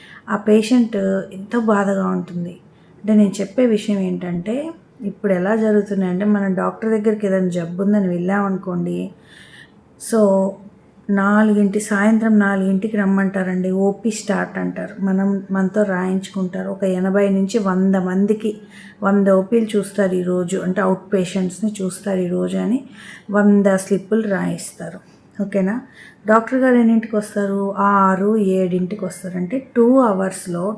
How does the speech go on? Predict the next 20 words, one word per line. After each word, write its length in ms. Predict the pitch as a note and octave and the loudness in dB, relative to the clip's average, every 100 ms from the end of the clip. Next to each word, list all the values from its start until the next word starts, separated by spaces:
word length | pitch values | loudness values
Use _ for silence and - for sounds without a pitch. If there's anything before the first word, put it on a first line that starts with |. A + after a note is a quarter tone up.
| - | 0
two 100 | G#3 | 4
or 280 | G3+ G3+ A#3+ | 6 6 2
two 340 | - - G#3 | 0 0 2
and 100 | F#3+ | 2
half, 140 | F#3+ F#3+ | 0 -2
three 340 | - G3 F#3 | -4 -2 -2
అవర్స్లో 720 | E3+ G2 G3+ - F3 F3 C#4 - - - - - - - - | 0 -2 -4 -6 -4 -4 -4 -8 -18 -20 -20 -20 -20 -10 4
ఎనభై 380 | A3+ B3+ C#4 C#4+ | 8 10 10 8
నుంచి 300 | A#3 A3+ C#4+ | 6 4 2
వంద 340 | A#3 G#3 G#3+ | 2 4 6
మందికి 540 | A3+ G3 F#3 G#3+ B3+ A#3+ G#3 | 4 2 2 2 0 0 0
చూస్తున్నారు 840 | G3+ - - G3 F3+ F3 E3+ - - - _ A3+ | -2 -4 -10 -4 -2 0 -2 -6 -12 -20 _ 2
ఈ 120 | A#3 | 4
తరుణంలో. 600 | A3+ G3+ A3 A3 F#3+ F#3+ | 6 6 6 6 2 0
అంటే 140 | G#3+ | -2
చాలామంది 560 | C4+ C4+ C#4+ D4+ C4 G#3+ | 2 4 6 6 6 8
ఈ 40 | |
మధ్యకాలంలో 800 | G#3+ G#3+ A#3 A#3+ G#3+ F3 D#3+ D#3+ - _ - - - - - - - - _ - | 6 6 4 4 0 -2 -6 -10 -18 _ -20 -20 -20 -20 -20 -20 -20 -20 _ -4
చూసేటప్పుడు 500 | D4+ D#4+ D#4 C#4 A#3+ | 0 2 4 4 2
ఏమవుతుంది, 1000 | A3 G#3+ A3 G#3 F#3+ F#3 F3+ F#3 F#3 F#3+ | 4 4 2 0 -4 -4 -4 -4 -4 -6